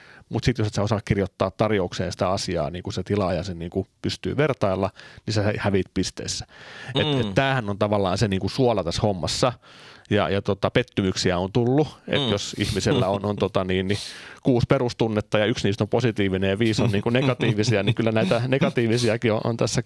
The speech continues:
Speaker 1: tullut koettua ite, ite ja karvaasti, karvaasti muutamia kertoja. Ja, ja kyllä ne kaikki liittyy siihen, sit siihen tuskaan, että miten pystytään niinku pusertaa sitten joku isompi kokonaisuus tai, tai sellainen niinku vaikeampi kokonaisuus sitten niihin kriteereihin.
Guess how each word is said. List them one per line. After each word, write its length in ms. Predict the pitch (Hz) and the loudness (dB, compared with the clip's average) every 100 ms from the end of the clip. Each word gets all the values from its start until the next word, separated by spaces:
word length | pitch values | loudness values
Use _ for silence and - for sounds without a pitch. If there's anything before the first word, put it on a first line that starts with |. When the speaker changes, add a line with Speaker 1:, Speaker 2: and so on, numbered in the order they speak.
| - | 0
Speaker 1:
tullut 200 | 120 113 | 0 2
koettua 440 | 131 120 - 104 | 2 2 2 2
ite, 300 | 107 120 92 - - | 2 2 0 -2 -2
ite 220 | 117 - | 0 2
ja 100 | 101 | 2
karvaasti, 580 | 101 117 113 101 92 - - | 2 2 2 0 0 -4 -2
karvaasti 540 | - 120 107 104 - | 0 0 0 -2 0
muutamia 540 | 101 104 104 90 92 92 | -2 0 0 0 0 0
kertoja. 500 | 110 101 - - 104 - - - - - - - | 0 -2 -2 -2 -2 -4 -20 -20 -20 -20 -10 0
Ja, 180 | 110 | 0
ja 120 | 98 110 | 2 2
kyllä 180 | 113 | 2
ne 80 | 107 | 2
kaikki 280 | 110 107 113 | 0 0 2
liittyy 400 | 104 101 - 92 | 2 0 0 0
siihen, 360 | 101 92 92 82 | 2 0 0 -4
sit 140 | 95 | -6
siihen 200 | - 92 | -4 -2
tuskaan, 500 | 98 95 - - 67 | -2 -4 -4 -4 -4
että 260 | - - 92 - - - - | -8 -4 -4 -4 -8 -18 -6
miten 320 | 98 107 98 | -2 2 0
pystytään 480 | 95 95 - - 82 | 0 -2 -2 -2 -2
niinku 220 | 87 95 - | -2 -4 -2
pusertaa 600 | 98 104 82 - 71 71 | -2 0 -2 -2 -4 -2
sitten 400 | - 87 - - | -2 -4 -4 -4
joku 300 | 90 - - - - - - - - | -4 -4 -6 -8 -20 -20 -20 -6 0
isompi 360 | 110 98 101 | 2 2 0
kokonaisuus 840 | 95 95 95 87 82 104 92 85 - | -2 0 0 0 -2 -2 -2 -2 -2
tai, 260 | 76 76 | -2 -2
tai 180 | - 82 | -2 -4
sellainen 180 | - 90 | -4 -8
niinku 160 | 90 | -4
vaikeampi 520 | 98 107 104 98 85 98 | -2 -2 0 -2 -2 -4
kokonaisuus 720 | 95 - 82 62 - 90 101 | -6 -6 -6 -4 -4 -6 -6
sitten 300 | - - 85 | -8 -6 -6
niihin 280 | 87 87 82 | -4 -6 -6
kriteereihin. 720 | - 87 - 69 64 55 110 | -6 -4 -4 -6 -6 -8 -10